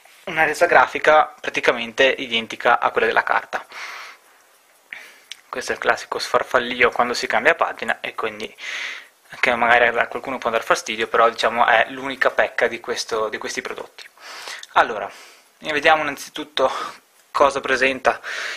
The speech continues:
il prodotto. Ha sul fronte cinque pulsanti, il pulsante per tornare al menu principale, una, eh, pulsantiera direzionale con il pulsante al centrale per andare a selezionare i libri, per esempio.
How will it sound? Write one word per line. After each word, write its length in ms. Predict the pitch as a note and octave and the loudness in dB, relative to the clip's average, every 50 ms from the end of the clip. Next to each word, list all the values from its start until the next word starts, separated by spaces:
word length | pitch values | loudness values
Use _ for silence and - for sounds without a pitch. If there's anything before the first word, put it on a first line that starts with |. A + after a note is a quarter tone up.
| - - | -10 -8
il 100 | D#3+ D3 | -6 -2
prodotto. 500 | - E3+ E3+ G3 A3 A#3+ - - C4 A#3+ | 0 2 4 6 4 4 6 6 6 6
Ha 260 | - - C3 A#2 A2 - - - - - _ _ | 8 6 4 4 4 0 -6 -18 -20 -20 _ _
sul 280 | - - - - D3+ C3 | -18 -14 -10 -8 -8 -6
fronte 540 | - - C#3+ C#3 C3+ C3 A#2 - A#2 G2+ - - | -2 2 2 2 2 2 2 2 2 2 2 0
cinque 360 | - - D3+ C#3+ B2+ - C#3 | 2 2 2 2 2 0 0
pulsanti, 760 | - D3 D3+ - - F#3+ F#3 G3 G3+ G3 - C4 C#4 C4+ - - - - - - - - - - - - - - | 0 0 0 4 4 4 4 4 2 -2 -4 -4 -4 -6 -8 -14 -12 -12 -10 -12 -12 -12 -12 -10 -10 -12 -12 -6
il 160 | - C#3+ C3+ | -2 -2 0
pulsante 500 | - - B2+ - - C#3 C3+ C3 - B2 | 0 0 0 4 4 4 4 4 2 0
per 140 | - B2 A#2+ | 2 2 2
tornare 260 | - - B2+ B2+ B2 | 2 4 4 6 6
al 60 | B2 B2+ | 6 4
menu 160 | C3 C3 A#2+ | 2 -2 -6
principale, 720 | - B2 - - - - - G#3 G#3+ A3+ A#3 A#3+ - - - - - - _ _ _ _ _ - | -6 -2 -2 -2 0 4 6 6 6 8 6 4 4 2 -4 -18 -18 -20 _ _ _ _ _ -8
una, 760 | D3+ D3+ D3 C#3+ C#3 C3+ C3 - C3+ C3 B2+ B2+ B2+ B2 B2 | -6 0 4 6 6 6 6 4 2 2 2 4 4 6 4
eh, 40 | B2 | 4
pulsantiera 640 | A#2+ - D3 - - C3+ C3 - B2+ B2+ B2+ B2 A#2+ | 2 0 -4 -4 -4 -6 -2 2 4 4 6 6 4
direzionale 640 | A#2+ A#2 A#2 - - B2 A#2+ A#2+ A#2+ A#2 A2+ A2 - | 2 0 -6 -4 -4 -2 2 4 6 6 4 4 2
con 120 | - B2 | -6 -12
il 40 | A2+ | -12
pulsante 360 | - - - - B2 A#2 - | -12 -8 -4 -4 -4 0 -2
al 60 | A2+ | -2
centrale 540 | - - E3+ F3+ - G3+ F#3+ F#3 F3+ F3+ F3 | 0 0 -2 0 2 2 4 4 4 2 0
per 400 | - - A#2 A2+ A2+ - - - _ - | 0 2 2 2 2 0 -2 -12 _ -4
andare 200 | B2 A#2 A#2 A#2 | 2 2 2 2
a 40 | - | 0
selezionare 540 | - A2+ - - - A2+ A2+ A2+ A2 A2+ | -6 -8 -8 -6 -6 -2 -2 -2 -2 -2
i 20 | A2+ | -2
libri, 260 | A2 A2 G#2+ C3 D#3 | -4 -4 -2 -4 -4
per 120 | - - | -2 -2
esempio. 460 | A2+ G#2 - G#2 G2+ - - - - | -4 -4 -4 -6 -8 -6 -2 -2 -2